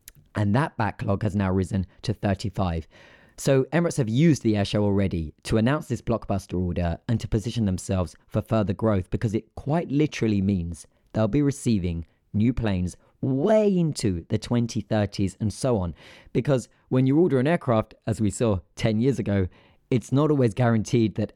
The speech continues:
A, it's going to be on time, or B, it's going to come at the right time.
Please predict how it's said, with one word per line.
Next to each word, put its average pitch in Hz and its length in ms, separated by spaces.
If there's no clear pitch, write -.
A, 143 220
it's - 200
going 110 200
to - 60
be - 80
on 95 160
time, 104 540
or 110 140
B, 117 400
it's - 160
going 113 260
to 104 160
come 107 340
at 120 160
the 123 100
right 113 300
time. 78 340